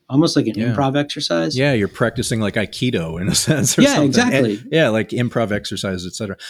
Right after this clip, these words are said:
Speaker 2: No, I was thinking at a minimum, you wanna get that in your team's working agreements
Speaker 1: Mm-hmm.
Speaker 2: so that Kyle knows we've got a protocol. We as a team have decided, you know, if we get interrupted by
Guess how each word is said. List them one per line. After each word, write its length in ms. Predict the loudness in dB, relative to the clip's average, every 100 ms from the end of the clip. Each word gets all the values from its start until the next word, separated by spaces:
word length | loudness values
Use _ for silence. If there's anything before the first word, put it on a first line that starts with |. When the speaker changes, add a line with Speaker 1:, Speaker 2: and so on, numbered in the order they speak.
| -2
Speaker 2:
No, 80 | 0
I 160 | 2 2
was 200 | 0 2
thinking 460 | 0 2 0 0
at 140 | 0 0
a 40 |
minimum, 460 | 2 2 2 0 0
you 100 | 0
wanna 220 | 0 -2 -2
get 220 | -4 -2
that 160 | -2 0
in 100 | -2
your 100 | -4
team's 320 | -4 -4 -4
working 280 | -6 -4 -4
agreements 580 | -4 -6 -10 -10 -10 -6
Speaker 1:
Mm-hmm. 280 | -6 -6 -4
Speaker 2:
so 220 | 2 2
that 300 | 2 0 -4
Kyle 400 | -4 0 2 2
knows 640 | 2 2 2 0 -4 -6 -10 _
we've 220 | 0 2
got 160 | 2 -2
a 60 | -2
protocol. 640 | 0 2 2 -2 -2 0
We 120 | 0
as 120 | 0
a 40 | -2
team 340 | -4 -2 -2
have 180 | -4 -4
decided, 600 | -4 -2 0 0 0 -4 _ -20 -8
you 80 | -4
know, 160 | -4 -2
if 200 | -4 -2
we 100 | -2
get 240 | -2 -4 _ _ _ -6
interrupted 760 | -6 -4 0 -2 0 -2 0
by 400 | -2 -2 -2 -6